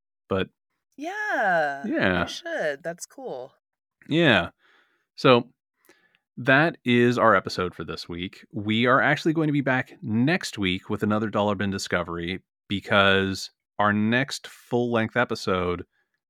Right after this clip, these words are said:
Speaker 1: we are timing it to coincide with a very specific days that are gonna be hitting the week after.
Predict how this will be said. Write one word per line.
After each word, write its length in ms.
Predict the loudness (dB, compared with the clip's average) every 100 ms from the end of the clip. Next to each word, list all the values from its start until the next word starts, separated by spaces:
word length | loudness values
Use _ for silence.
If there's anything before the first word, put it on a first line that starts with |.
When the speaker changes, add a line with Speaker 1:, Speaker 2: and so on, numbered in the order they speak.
| -12
Speaker 1:
we 140 | -2 -2
are 120 | -2 -6
timing 480 | -2 0 2 2 2
it 180 | 0 -2 _ _ _ _
to 460 | -10 -2 0 2 0
coincide 720 | 0 0 0 0 2 2 2 0
with 240 | -6 -6 -10 -6
a 20 |
very 260 | 0 2
specific 460 | 0 -4 -8 -6 -6
days 340 | -2 -2 -4 -6
that 100 | -6
are 100 | -6
gonna 180 | -8
be 160 | -8 -8
hitting 440 | -4 -4 -4 -6 _ _ _ _ _ _ _ _ _ _ -10
the 100 | -6
week 200 | -2 0
after. 480 | 4 2 0 -10 -16